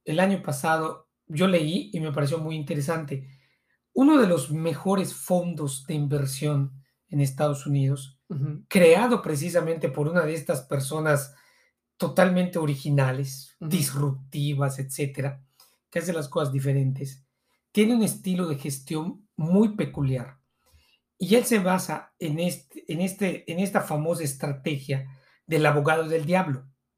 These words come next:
Speaker 2: Sí.
Speaker 1: que todos hemos escuchado la estrategia de The Devil's Advocate.
Speaker 2: Sí.
Speaker 1: Pero cuando tú haces esa estrategia como un roleplay,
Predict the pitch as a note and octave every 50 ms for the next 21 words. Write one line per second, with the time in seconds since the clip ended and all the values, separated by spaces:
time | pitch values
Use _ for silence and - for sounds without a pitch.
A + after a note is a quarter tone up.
0 | _ _ - - - E3 D3+ D3 C#3 C3+ - F3 F3+ E3+ F3+ F3 F3 E3 C#3+ E3+
1 | D3+ C3+ - D#3 C#3 C3 - D#3+ D#3+ D#3+ D#3 D3 C#3+ C#3 C3+ C3+ - D3 C#3 C3+
2 | - D#3 C#3+ D#3 D3+ C#3 C#3 C3+ B2+ C#3+ C3+ C3 D3+ D#3 D3 C#3+ D3 C#3+ C#3 -
3 | - - F#3+ D#3+ D#3+ C#3 C3+ - C#3+ C#3 C3+ C3+ C3+ - - _ - - - E3+
4 | D#3 D3 - _ _ _ _ - F#3+ F#3+ G3+ - - - - - G#3+ G#3 G#3 G#3
5 | G#3+ G#3 G#3 - - - E4 E4+ F4 D4+ C4 B3+ A#3+ - A3 - - F#3+ F#3 F#3
6 | - F3+ C#3+ - - - D3 C#3+ C#3 - D#3 D3 C3+ C3+ - C#3+ C3 C3 C3+ -
7 | - _ _ _ _ _ - F3 D#3+ E3 E3+ F3 F#3 G3 G3+ F#3 E3+ E3 E3+ E3
8 | E3 E3 - - C#3+ C3 B2 A#2+ A#2+